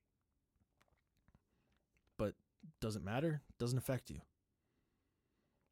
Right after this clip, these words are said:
That's the end of the L G B T Q comba-, uh, like, debate right there. It's like,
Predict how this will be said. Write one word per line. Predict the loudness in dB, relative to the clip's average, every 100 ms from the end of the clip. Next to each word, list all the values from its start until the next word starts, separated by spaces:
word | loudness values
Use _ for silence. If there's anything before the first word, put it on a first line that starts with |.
| _
That's | -2 0 0
the | 4 4
end | 4
of | 4
the | 2
L | 2
G | 2
B | 0
T | -2 -4
Q | -4 -4 -4 -4
comba-, | -4 -4 -4 -8
uh, | -10 -4
like, | -2 -2 -6 -6
debate | -2 -2 -2
right | -4 -4
there. | -4 -6 -10 -20 _ _ -20 -20 _ _ _ _ _ _ _ -6
It's | -4 0
like, | 0 0 -2